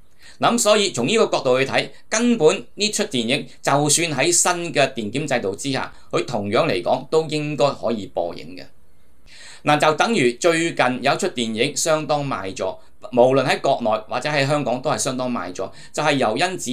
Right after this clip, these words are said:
丹、謝霆鋒主演嘅《怒火》。咁《怒火》入邊嘅內容就講有一班警察係被人冤屈，所以呢就坐咗幾年嘅冤枉監。好啦，咁佢哋出嚟之後，佢哋就復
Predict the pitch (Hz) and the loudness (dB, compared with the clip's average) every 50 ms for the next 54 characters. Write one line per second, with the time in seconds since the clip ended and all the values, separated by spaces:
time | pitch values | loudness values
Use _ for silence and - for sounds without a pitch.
0 | 131 151 147 156 147 151 147 - - - 117 110 104 85 87 101 143 143 - - | -4 -2 -2 -2 -2 -2 -2 -4 -4 -2 -2 -2 -2 -4 -6 -4 -4 -4 -4 -6
1 | - 101 117 123 110 117 117 104 101 90 85 80 80 - - 78 85 95 - - | -6 -6 -4 -4 -4 -4 -4 -4 -4 -6 -8 -8 -10 -8 -6 -6 -6 -6 -8 -12
2 | - - - - - - - - - - - - - - - - 139 190 247 247 | -18 -20 -20 -20 -20 -20 -20 -20 -20 -20 -20 -20 -20 -16 -4 0 2 4 4 4
3 | 240 180 160 156 143 - 156 170 190 - - - 143 147 - 147 143 151 151 147 | 4 6 4 4 6 6 6 6 6 6 2 0 -2 0 0 0 0 0 2 2
4 | 135 117 110 110 107 95 80 - - - - - - - - - - 156 165 160 | 2 2 2 2 0 -2 -4 -6 -10 -16 -18 -20 -20 -20 -20 -2 2 2 4 6
5 | 156 175 214 208 165 156 160 190 196 190 180 175 185 170 135 120 110 123 147 147 | 6 6 6 6 6 4 4 4 4 2 0 -2 -2 -2 -4 -4 -4 -4 -6 -6
6 | - - 110 - - - - - - - 135 135 131 135 127 127 120 110 95 95 | -6 -6 -6 -8 -8 -12 -16 -16 -6 -2 -2 0 2 2 2 4 4 2 0 0
7 | 107 123 156 160 156 147 143 139 - - - 127 113 135 - 151 131 117 113 135 | -2 -4 -4 -2 0 0 0 0 -2 -4 0 2 4 4 4 4 2 0 2 2
8 | 147 143 - - - - 113 107 107 - 98 113 117 113 123 143 143 - - 92 | 0 0 0 -4 -4 -2 -2 -2 -2 -2 0 0 2 4 2 2 2 0 -4 -4
9 | 104 127 139 113 85 76 82 87 98 98 104 120 123 117 90 85 101 104 107 110 | -4 -4 -4 -4 -6 -6 -6 -6 -6 -4 -4 -4 -4 -2 -2 -4 -4 -6 -6 -8
10 | 104 - - - - - - - - - - 180 208 196 160 - - - - 185 | -8 -10 -12 -14 -18 -20 -20 -20 -6 0 4 6 6 6 4 2 -2 -4 -2 -2
11 | 170 131 123 120 123 - 165 165 - 90 87 82 - - 139 131 107 95 - - | 0 0 0 0 -2 -2 -4 -4 -4 -6 -8 -8 -6 -4 -4 -2 -2 -4 -6 -6
12 | - 120 135 135 120 - 101 - - - 104 | -6 -4 -2 -2 -2 -2 -2 -4 -4 -6 -8